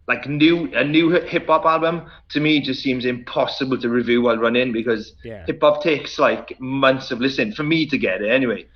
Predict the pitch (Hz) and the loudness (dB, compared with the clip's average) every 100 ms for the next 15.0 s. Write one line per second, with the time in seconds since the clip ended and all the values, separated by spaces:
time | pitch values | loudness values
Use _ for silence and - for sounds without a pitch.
0 | - - 175 185 135 160 160 160 151 147 | -12 -6 -2 2 2 2 4 2 2 -2
1 | 143 - 143 127 131 131 131 127 - 123 | -4 -6 -4 -2 -2 0 -2 -4 -6 -6
2 | 120 117 120 113 113 101 143 127 123 120 | -6 -8 -8 -6 -6 -6 -4 -4 -4 -6
3 | 123 113 - 113 110 110 110 113 120 117 | -10 -12 -12 -12 -10 -12 -14 -16 -18 -20
4 | 104 98 98 98 120 104 156 117 101 113 | -18 -16 -18 -20 -20 -20 -20 -20 -20 -20
5 | 120 123 151 143 151 139 120 139 165 160 | -16 -4 -2 0 -2 -6 -6 0 2 2
6 | 127 131 123 127 127 131 127 143 135 151 | -2 -6 -6 -4 -4 -4 -4 -2 -2 -2
7 | 127 120 135 123 127 127 117 120 117 120 | -2 -4 -8 -8 -8 -10 -8 -8 -8 -8
8 | 120 - 127 113 123 117 113 - 113 113 | -8 -10 -12 -14 -12 -10 -10 -8 -8 -8
9 | 117 117 113 117 113 127 110 113 147 - | -10 -10 -10 -8 -8 -10 -8 -2 -2 4
10 | 233 226 254 254 - 220 135 107 - 269 | 4 6 4 4 4 2 -2 -12 -10 -8
11 | - - 226 - 120 - - - 151 147 | -2 -2 0 0 0 -2 -14 -4 -2 2
12 | 143 135 165 127 185 185 226 226 175 - | 2 2 0 2 2 4 2 2 0 4
13 | 185 170 175 156 131 117 - 127 143 160 | 4 6 4 2 -2 -4 -4 0 2 2
14 | - 170 160 175 170 - 208 208 185 | -2 -4 0 2 2 0 0 2 -2